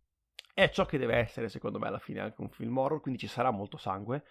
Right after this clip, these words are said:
soprattutto secondo me sulla parte finale, eh, quindi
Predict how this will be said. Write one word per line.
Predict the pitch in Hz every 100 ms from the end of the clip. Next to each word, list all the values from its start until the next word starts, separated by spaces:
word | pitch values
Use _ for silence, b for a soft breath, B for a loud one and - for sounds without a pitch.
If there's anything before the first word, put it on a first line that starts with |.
| b b _
soprattutto | - 117 110 123
secondo | 120 - 107
me | 117
sulla | - 117
parte | 110 110 -
finale, | - 113 120 175 B B B
eh, | - 117 110 117
quindi | - 139 143